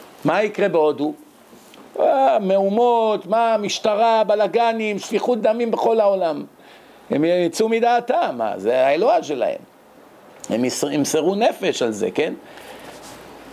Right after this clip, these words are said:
או שנאמר, אנחנו כאן חיים בארצות הברית. תאר לך עכשיו אתה הולך, מוציא את כל הצלבים מהכנסיות,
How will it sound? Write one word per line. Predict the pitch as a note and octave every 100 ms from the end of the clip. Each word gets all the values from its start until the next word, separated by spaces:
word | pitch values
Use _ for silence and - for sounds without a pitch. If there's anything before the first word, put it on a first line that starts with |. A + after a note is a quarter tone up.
| - -
או | G3+ A#3 G#3+
שנאמר, | G#3 F#3 G3 G#3 G#3+ G3
אנחנו | G#3 F3 F#3+
כאן | G3+ F#3+
חיים | E3 F3 F3
בארצות | D#3+ D#3+ E3+ D3+
הברית. | B2+ B2+ G2+ -
תאר | C#3+ G3+
לך | -
עכשיו | F#3+ - G3 F3
אתה | D#3+ D3+
הולך, | D#3 F#3 -
מוציא | D3 - F3+
את | -
כל | F#3
הצלבים | E3 - D#3 C#3 D#3+ D3+
מהכנסיות, | C3 - A#2 - C3 D#3 F3 -